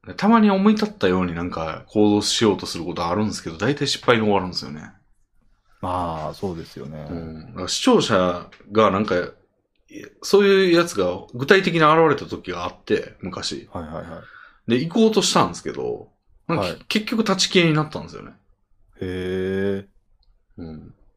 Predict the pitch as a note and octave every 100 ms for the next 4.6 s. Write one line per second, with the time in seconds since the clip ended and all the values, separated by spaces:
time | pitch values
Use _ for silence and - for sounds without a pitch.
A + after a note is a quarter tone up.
0 | _ _ _ _ _ _ _ _ _ _
1 | _ _ _ _ _ _ _ _ - G2
2 | A2+ D#3 - A3+ A3+ F#3 G3 F3 F3 F3
3 | - E2+ F2+ F2 F2+ E2+ D#2 E2+ E2+ E2+
4 | E2 E2 E2 - -